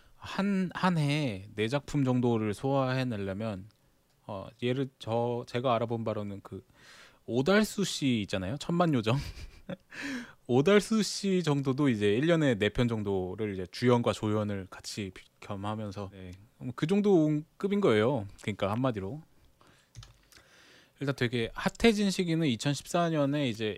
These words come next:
히어로 시즌 투에서 바바레이코 역으로 나올 때부터, 예, 완전 이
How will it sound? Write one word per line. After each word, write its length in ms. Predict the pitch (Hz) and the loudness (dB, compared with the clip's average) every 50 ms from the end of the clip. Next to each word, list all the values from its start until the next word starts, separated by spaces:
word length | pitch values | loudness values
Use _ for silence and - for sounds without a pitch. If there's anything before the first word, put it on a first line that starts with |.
| - | -8
히어로 560 | - - - - 240 240 226 208 147 104 95 - - - - - - _ _ _ - - - _ | -14 -8 -2 2 4 6 6 6 6 4 2 -2 -10 -20 -20 -20 -20 _ _ _ -20 -20 -20 _
시즌 320 | - - - 160 156 143 | -18 -12 -8 -6 -4 -4
투에서 440 | 135 - 160 151 120 123 131 120 98 95 95 _ _ _ _ _ _ _ _ _ _ _ _ _ _ _ _ _ _ _ _ _ _ _ _ _ - - - - - - - - - - - _ _ | -4 -2 -2 -2 0 -2 -4 -4 -6 -10 -14 _ _ _ _ _ _ _ _ _ _ _ _ _ _ _ _ _ _ _ _ _ _ _ _ _ -20 -20 -20 -20 -20 -20 -20 -20 -20 -20 -20 _ _
바바레이코 720 | - 95 104 110 156 175 170 165 147 139 127 - - 117 107 | -4 -4 0 4 6 6 6 6 6 4 2 0 -2 -2 0
역으로 440 | 98 92 98 95 95 95 87 85 - _ _ _ _ _ _ _ _ _ _ | 0 -2 -4 -4 -6 -6 -8 -10 -14 _ _ _ _ _ _ _ _ _ _
나올 280 | - 101 101 107 113 123 | -4 0 2 2 2 2
때부터, 680 | - 120 104 104 - - 98 92 90 92 113 151 175 - - - - - - - _ _ - | 0 0 -2 -2 -4 -6 -4 -2 0 0 0 -2 -2 -6 -10 -18 -20 -20 -20 -20 _ _ -6
예, 220 | 98 98 92 87 - - | -4 -4 -4 -4 -4 -4
완전 500 | 95 101 104 104 104 98 95 92 92 107 113 117 120 - _ _ _ _ _ _ _ _ - - | -4 -2 -2 -2 -2 -2 -4 -6 -8 -12 -14 -18 -20 -20 _ _ _ _ _ _ _ _ -20 -20
이 80 | - - | -20 -20